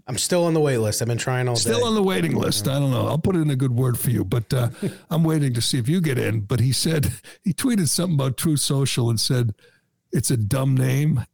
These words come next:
Speaker 2: And don't you agree? Isn't Truth Social, I don't know, a little awkward when you think about it? What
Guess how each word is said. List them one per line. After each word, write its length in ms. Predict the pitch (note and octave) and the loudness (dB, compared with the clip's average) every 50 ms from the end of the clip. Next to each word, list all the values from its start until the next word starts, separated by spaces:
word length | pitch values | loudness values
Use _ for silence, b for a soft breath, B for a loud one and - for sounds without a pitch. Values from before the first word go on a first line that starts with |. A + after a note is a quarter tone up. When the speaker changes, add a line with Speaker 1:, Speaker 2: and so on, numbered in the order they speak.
| _ _ - | _ _ -4
Speaker 2:
And 260 | C#3 C#3 C3+ C3 D3 - _ _ _ _ _ _ _ _ _ _ _ _ _ - | -2 0 0 0 -2 -4 _ _ _ _ _ _ _ _ _ _ _ _ _ -2
don't 240 | B2 D#3 G#3+ - - | 0 0 0 0 0
you 80 | - | 0
agree? 480 | C#4 F#3+ - - C3+ C3 C3+ D3 E3 E3+ | 0 0 0 0 2 2 2 2 2 2
Isn't 280 | C3+ C#3+ A#3+ A3 - - | 2 2 2 0 0 0
Truth 260 | - D#3 D#3+ E3+ C#3+ | 0 2 2 2 0
Social, 640 | - - C#3 C3+ D3 C#3+ - - D#3+ D#3+ D#3+ B B B B B B B B B B B B _ _ | 0 0 0 0 0 0 0 0 0 0 -2 B B B B B B B B B B B B _ _
I 160 | - A#2+ C3+ D#3 | -6 -4 -2 0
don't 160 | D#3 C#3+ C3 | 0 0 2
know, 280 | A#2 A#2 A#2 B2+ - _ | 2 0 0 -2 -2 _
a 80 | - C3 | -2 0
little 260 | C#3 D#3+ D#3 D3+ - - | 2 2 2 0 0 0
awkward 580 | A#2+ A#2+ C3 - - D#3 D3+ D3 D3 C#3 G#2+ - _ _ _ | -2 -2 -2 -2 0 0 0 2 0 -2 -4 -6 _ _ _
when 220 | D3+ C3 C3+ C3+ | -2 0 0 2
you 140 | C3+ C3 B2+ | 2 0 0
think 320 | D3 - - - G#3+ G3+ - | -2 -2 -2 -2 -2 0 0
about 320 | C#3 A2 A#2 A#2+ A#2 A2+ | -2 0 0 0 0 0
it? 80 | A2+ - - | -2 -4 -2
What 240 | - B2 D#3 A3 | -2 0 0 0